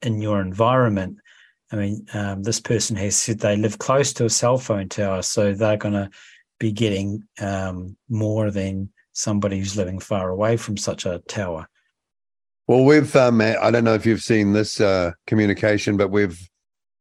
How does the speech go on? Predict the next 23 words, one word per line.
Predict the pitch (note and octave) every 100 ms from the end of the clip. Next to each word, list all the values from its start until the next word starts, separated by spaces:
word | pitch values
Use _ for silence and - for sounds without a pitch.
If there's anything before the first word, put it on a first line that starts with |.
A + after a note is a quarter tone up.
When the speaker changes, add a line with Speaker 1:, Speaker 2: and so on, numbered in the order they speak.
| _ _
Speaker 2:
had | G#2+ G2+
a | F#2+
few, | - A2+ G#2 G2
uh, | F#2 F2+ F2
emails | G2 G#2 F#2+ F#2 F#2 F2+
and | F2+
texts | E2+ A2+ G#2 -
from | G#2
people | F#2+ G#2 F#2+
in | F2
the |
Coromandel, | D#2+ G2 F2+ F#2 F#2+ E2+
Coromandel | C2+ F#2 F2 F2+ D2+ C#2+
town, | - F#2 E2+ E2 - - _ _ _ _
where | G#2+
Speaker 1:
Yeah. | G2
Speaker 2:
they've | A2
been | G2+ F#2+
trying | - G2+
to | F2+
resist | F2+ F#2+ G#2 -
five | - G2 F#2 F2
G | C#2+ G#2+ F#2+ C2+